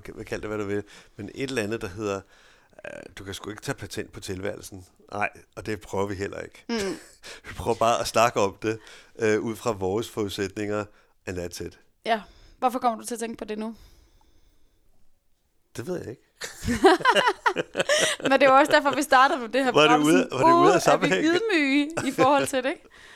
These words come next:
Speaker 1: <laughs> Ja, det ved jeg sgu ikke.
Speaker 2: Det er fordi, vi synes, det, det er, det er også et emne, vi synes, der er vigtigt, men vi er også sådan lidt, det er der, det er der mange vinkler på, ikke?
Speaker 1: Jo.
Speaker 2: Ja.
Speaker 1: Det er der. Men altså, jeg, jeg,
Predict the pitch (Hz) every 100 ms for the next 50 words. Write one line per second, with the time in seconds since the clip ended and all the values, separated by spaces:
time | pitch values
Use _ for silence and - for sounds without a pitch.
0 | - - - _ - 101 95 92 - 117
1 | 104 90 98 92 92 _ _ - - -
2 | _ 220 214 269 254 262 254 - 240 220
3 | 214 220 240 285 208 262 285 226 247 233
4 | 196 220 262 214 196 202 175 185 220 214
5 | 214 202 _ _ _ - - - _ _
6 | 240 226 214 180 170 226 202 202 220 208
7 | 202 - - 185 226 330 - _ - 90
8 | - _ _ _ _ _ _ _ _ -
9 | 196 196 _ - 87 85 92 - _ _
10 | 127 117 104 135 123 120